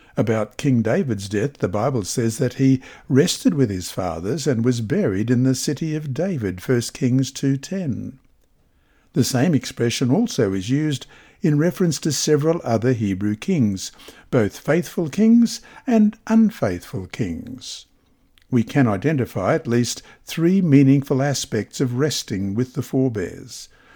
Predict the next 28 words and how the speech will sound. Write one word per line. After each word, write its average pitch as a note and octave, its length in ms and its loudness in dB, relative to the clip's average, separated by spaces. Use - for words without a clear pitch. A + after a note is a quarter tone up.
One G#2+ 420 0
is A#2 180 2
the G#2 140 2
idea G#2+ 480 0
that G#2+ 300 -2
sooner C3 400 4
or G2+ 120 4
later C3 360 2
the B2+ 100 -2
time B2 340 2
will G2+ 140 0
come D3 340 2
when C#3+ 200 4
we A2 120 2
need B2 300 4
to B2+ 140 -2
rest C3+ 320 -2
from C3+ 180 2
our B2+ 260 2
own E3 400 2
tiring F#2 560 -2
labours F2 460 -6
and F2 160 -8
sufferings. G#2 880 -10
Another G3 400 2
idea F2 540 -4
is D3+ 180 0
that D3+ 220 -2